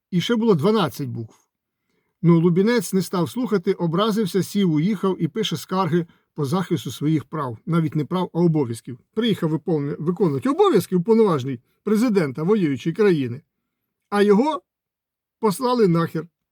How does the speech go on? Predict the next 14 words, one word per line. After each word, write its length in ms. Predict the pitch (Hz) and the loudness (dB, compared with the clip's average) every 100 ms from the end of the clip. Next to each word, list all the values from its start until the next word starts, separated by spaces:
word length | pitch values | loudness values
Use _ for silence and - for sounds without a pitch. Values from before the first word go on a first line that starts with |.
| _ _ _ _ _ | _ _ _ _ _
От 260 | 240 294 - | 0 0 2
вам 180 | 233 196 | 0 0
все, 340 | - 285 294 | 0 -2 -2
що 160 | - 196 | 0 2
вам 140 | 185 | 2
потрібно 460 | 190 180 196 160 151 | -2 0 0 0 0
знати 480 | 160 240 254 233 - _ _ _ - | 0 -2 -2 -8 -14 _ _ _ 2
про 300 | 202 196 - _ _ _ _ - | 4 4 0 _ _ _ _ -14
захист 580 | 147 208 214 - 165 - | -2 0 0 0 -2 -2
прав 400 | - 196 202 151 - | -2 2 2 0 -4
громадян 720 | - 165 156 135 214 254 240 - _ _ _ _ | -4 -2 -2 0 0 0 -2 -8 _ _ _ _
в 80 | - | -12
цій 400 | - 214 226 202 _ _ _ | 0 2 2 -2 _ _ _
країні. 720 | - 147 165 151 131 120 | -6 0 2 2 -2 -4